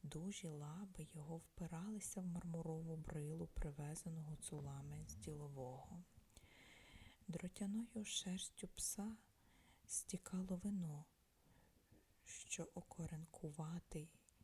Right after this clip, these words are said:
сивобородий пан, націдивши повні пугари майстрам, виплеснув з корчаги. Ковач Струк, поробник того чуца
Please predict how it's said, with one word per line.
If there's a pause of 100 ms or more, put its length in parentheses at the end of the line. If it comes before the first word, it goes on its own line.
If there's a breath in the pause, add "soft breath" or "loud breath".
(500 loud breath)
сивобородий (100)
пан, (400)
націдивши
повні (140)
пугари
майстрам, (680 loud breath)
виплеснув
з
корчаги. (1040 loud breath)
Ковач
Струк, (480)
поробник
того (280)
чуца